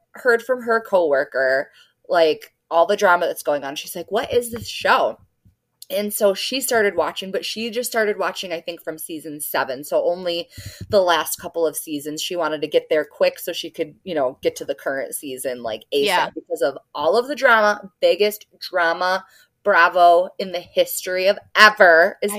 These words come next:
Speaker 1: happening
Speaker 2: know.
Speaker 1: right now. I know, I still send you all of the shit, even though you haven't watched it.
Speaker 2: You don't need to send it to me. I've been reading about it and
Speaker 1: Yeah.
Speaker 2: watching all the videos. Like, I'm learning all the characters. A lot of these girls have very bizarre names. I mean, I knew about Lala,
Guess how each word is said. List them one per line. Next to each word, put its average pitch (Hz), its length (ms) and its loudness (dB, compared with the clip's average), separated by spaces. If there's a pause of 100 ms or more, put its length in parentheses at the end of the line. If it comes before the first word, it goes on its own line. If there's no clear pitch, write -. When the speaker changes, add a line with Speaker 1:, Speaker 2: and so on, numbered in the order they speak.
Speaker 1:
happening 175 480 0
Speaker 2:
know. 165 60 -2
Speaker 1:
right 156 200 0
now. 190 480 8 (220)
I 247 80 6
know, 320 120 10
I 220 120 6
still 339 240 0
send 233 280 2
you 185 120 2
all 185 180 4
of 175 120 -4
the 160 100 2
shit, 196 380 4
even 202 200 -4
though 190 120 2
you 170 280 -6 (160)
haven't 190 320 -2
watched 160 400 0
it. 170 220 4 (260)
Speaker 2:
You 247 140 -4
don't 330 180 -4
need 269 180 -2
to 440 120 2
send 262 240 -2
it 226 80 -4
to - 100 -6
me. 208 220 -2
I've 240 340 4
been 247 180 -2
reading 349 400 0
about 190 380 2
it 180 160 0
and 214 160 -2
Speaker 1:
Yeah. 220 40 -4 (120)
Speaker 2:
watching 381 240 8
all 247 140 2
the 254 100 0
videos. 240 500 4
Like, 247 220 0
I'm 277 240 8
learning 254 320 2
all 233 120 4
the 269 80 -4
characters. 277 1000 4
A 220 80 -4
lot 214 240 6
of 269 80 2
these 294 240 -2
girls 262 240 -2
have 220 160 0
very 202 380 0
bizarre 233 400 0
names. 180 360 -6
I 262 60 0
mean, 240 160 -2
I 240 60 2
knew 285 180 0
about 262 300 2
Lala, 190 560 2